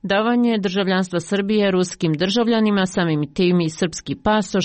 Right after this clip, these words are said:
sa kojima nesmetano mogu putovati u države Evropske unije, pomenuto je kao mogući sigurnosni rizik po Evropsku uniju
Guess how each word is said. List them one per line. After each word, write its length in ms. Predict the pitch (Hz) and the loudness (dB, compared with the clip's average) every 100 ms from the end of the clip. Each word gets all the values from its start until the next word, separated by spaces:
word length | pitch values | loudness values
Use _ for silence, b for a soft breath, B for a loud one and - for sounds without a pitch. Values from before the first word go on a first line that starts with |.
| - | -2
sa 120 | 170 | -4
kojima 340 | 160 147 156 | 0 0 2
nesmetano 640 | 165 208 - 170 160 156 156 | 2 0 -2 -4 0 2 2
mogu 240 | 175 160 | 0 -2
putovati 500 | 160 160 202 214 208 | -4 -2 -2 0 0
u 20 | |
države 380 | 190 190 196 180 | 0 0 0 0
Evropske 400 | 170 170 - 175 | 0 -4 -2 0
unije, 300 | 180 175 160 | 2 2 0
pomenuto 540 | 170 165 160 160 160 | 0 2 2 0 0
je 160 | 156 156 | 0 0
kao 180 | 165 147 | 0 0
mogući 580 | 147 143 143 139 - 139 | 0 0 -2 -4 -2 -2
sigurnosni 680 | - 147 160 185 185 180 | -2 0 2 0 2 0
rizik 300 | 143 135 147 - | 0 -2 -4 0
po 120 | 151 | 0
Evropsku 400 | 139 156 - 185 | 0 -2 -2 0
uniju 380 | 202 214 175 | 2 4 2